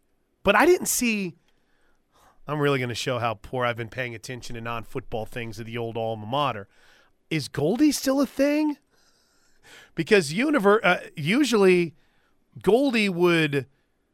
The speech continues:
go out and get the, um, the tee after kickoff, but I never saw that happen.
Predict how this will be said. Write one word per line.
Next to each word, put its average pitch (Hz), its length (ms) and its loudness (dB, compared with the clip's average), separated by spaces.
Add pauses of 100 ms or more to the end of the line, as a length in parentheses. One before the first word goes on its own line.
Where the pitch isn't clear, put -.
(480)
go 202 240 4
out 190 260 8
and 147 160 0
get 175 240 0
the, 151 300 2
um, 117 420 -2 (460)
the 143 180 -2
tee 165 640 -4 (420)
after 156 320 -2
kickoff, - 720 -12 (840)
but 160 140 -2
I 156 80 0
never 190 260 0
saw 170 300 2
that 147 160 2
happen. 110 340 -10